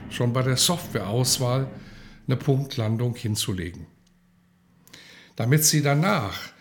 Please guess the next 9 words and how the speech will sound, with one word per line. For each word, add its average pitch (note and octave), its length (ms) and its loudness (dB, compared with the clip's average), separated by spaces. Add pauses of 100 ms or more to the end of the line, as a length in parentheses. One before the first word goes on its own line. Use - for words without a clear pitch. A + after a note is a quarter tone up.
(180)
mit B2 200 -4
Ihrem C3 320 2 (280)
eigenen D#3 520 2
Business E3+ 460 2
Intelligence C#3+ 640 0
Projekt A2+ 460 0
sofort E3+ 560 -2
durchstarten A#2 640 -2
können, C3 480 0